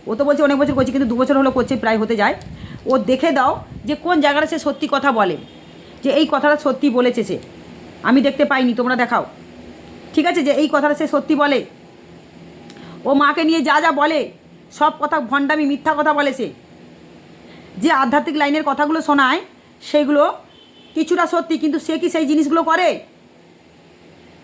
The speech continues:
সেইগুলো, জিনিসগুলো সে করে? সে সবসময় বড়াই করে বলে,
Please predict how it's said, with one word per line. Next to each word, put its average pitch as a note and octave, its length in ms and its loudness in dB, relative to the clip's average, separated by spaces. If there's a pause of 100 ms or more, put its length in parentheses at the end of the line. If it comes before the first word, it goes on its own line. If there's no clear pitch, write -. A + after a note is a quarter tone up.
(100)
সেইগুলো, C#4 280 2
জিনিসগুলো D4+ 360 2
সে E4 120 -2
করে? D#4+ 280 0
সে D4 140 -2
সবসময় D4+ 340 0
বড়াই C4 260 0
করে D4+ 160 0
বলে, C#4 340 0